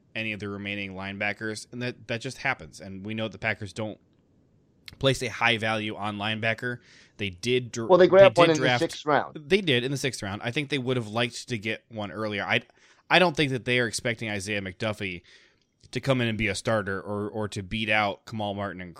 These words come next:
Speaker 1: and Chris Barnes.
Speaker 2: No, no. But he might beat out Ty Summers for the ba-, primary backup spot.
Speaker 1: I'm sure he will. I, I,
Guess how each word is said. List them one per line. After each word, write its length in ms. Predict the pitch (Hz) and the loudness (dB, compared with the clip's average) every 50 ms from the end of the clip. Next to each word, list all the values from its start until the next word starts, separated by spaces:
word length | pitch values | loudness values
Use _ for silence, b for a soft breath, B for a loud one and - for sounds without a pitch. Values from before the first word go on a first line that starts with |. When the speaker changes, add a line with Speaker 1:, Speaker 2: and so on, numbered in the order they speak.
| - - | -16 -14
Speaker 1:
and 120 | 117 95 | -12 -12
Chris 220 | - - 95 90 - | -10 -10 -12 -10 -10
Barnes. 340 | - 95 87 80 71 67 - | -8 -8 -8 -8 -10 -4 2
Speaker 2:
No, 300 | 233 233 175 107 80 - _ _ _ _ _ _ _ _ _ _ _ _ - | 4 4 4 4 0 -6 _ _ _ _ _ _ _ _ _ _ _ _ -6
no. 280 | 113 113 82 - - _ _ _ b b b b b b b b | -4 -4 -4 -6 -8 _ _ _ b b b b b b b b
But 100 | b 143 | b 4
he 60 | 143 143 | 6 6
might 240 | 143 139 139 - - | 6 6 4 4 2
beat 160 | 131 131 127 | -2 2 4
out 200 | 127 120 113 - | 4 4 4 2
Ty 220 | - 131 117 104 101 | 0 0 0 0 0
Summers 600 | - - 92 90 104 107 95 87 92 - - - _ _ _ _ _ _ _ _ | -4 -6 -6 -4 -4 -4 -4 -6 -8 -12 -16 -20 _ _ _ _ _ _ _ _
for 180 | - 117 113 | -4 -2 -2
the 320 | 104 95 95 92 90 87 82 | 0 0 0 0 0 -2 -4
ba-, 140 | 80 101 95 - - - - _ - | -4 -6 -6 -8 -10 -20 -20 _ -2
primary 480 | - 127 117 110 110 107 101 98 92 85 | 2 4 4 4 4 2 0 0 0 -2
backup 480 | 87 101 113 113 - - 80 - - | 0 2 2 2 0 -2 -8 -8 -10
spot. 340 | - - 85 76 76 80 - - - | -12 -10 -8 -6 -6 -6 -6 -4 0
Speaker 1:
I'm 140 | 156 156 131 | 0 2 2
sure 240 | 117 - 165 165 127 | 0 0 -2 -2 -2
he 140 | 110 104 | -2 -4
will. 200 | 98 95 117 107 | -6 -6 -4 -4
I, 200 | 92 92 101 104 - - | -4 -2 -4 -4 -6 -4
I, 180 | 104 107 107 | -4 -4 -4